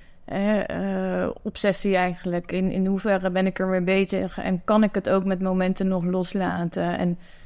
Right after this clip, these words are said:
ben ik meer dan, eh, hoe mijn lijf eruit ziet of, of is dat het enige wat ik ben? En dat, ja, klinkt een beetje abstract, maar dat is denk ik wel echt de essentie van, eh, wanneer het problematisch wordt.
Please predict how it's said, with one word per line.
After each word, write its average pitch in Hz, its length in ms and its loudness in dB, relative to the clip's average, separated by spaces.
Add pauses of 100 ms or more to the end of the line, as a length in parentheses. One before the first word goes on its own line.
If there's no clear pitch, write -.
(100)
ben 190 260 4
ik 185 100 2
meer 180 460 2
dan, 180 380 2 (380)
eh, 180 520 -2
hoe 190 180 0
mijn 190 120 4
lijf 190 300 4
eruit 208 320 2
ziet 196 340 -2
of, 180 180 -10
of 180 360 -10 (100)
is 185 180 0
dat 185 260 2
het - 120 -12
enige 185 400 2
wat 180 120 0
ik 175 140 -2
ben? 170 280 2
En 175 160 0
dat, 175 340 -4
ja, 180 160 -2
klinkt 180 300 -2
een 185 60 -2
beetje 180 240 0
abstract, - 440 -2
maar 180 140 0
dat 175 160 0
is 175 120 -2
denk 180 200 -2
ik 180 120 -6
wel 175 200 0
echt 180 240 -4
de 180 220 -4 (760)
essentie 196 600 0
van, 180 400 0
eh, 180 360 -2
wanneer 180 260 2
het 175 80 -4
problematisch 175 680 0
wordt. 165 300 -8